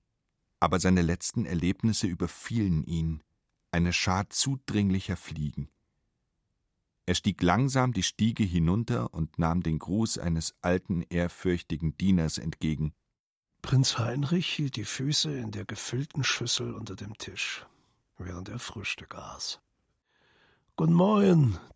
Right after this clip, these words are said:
Speaker 2: Theo“, sagte der Prinz und ließ Theodor stehen. Der Prinz brach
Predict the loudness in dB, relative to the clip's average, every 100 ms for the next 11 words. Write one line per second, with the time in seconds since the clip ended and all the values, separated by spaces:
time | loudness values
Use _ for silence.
0 | -8 -4 -4 -4 -6 -10 -12 -16 _ _
1 | _ _ _ _ -20 -20 -20 -12 -10 -10
2 | -14 -16 -14 -12 -10 -8 -8 -8 -4 -2
3 | -2 -2 -6 _ _ -12 -10 -8 -4 -2
4 | -4 -8 -8 -8 -6 -6 -6 -8 -10 -14
5 | -20 _ _ _ _ _ _ _ _ -20
6 | _ _ _ _ _ _ _ _ _ _
7 | -10 -6 0 4 4 4 0 -2 -2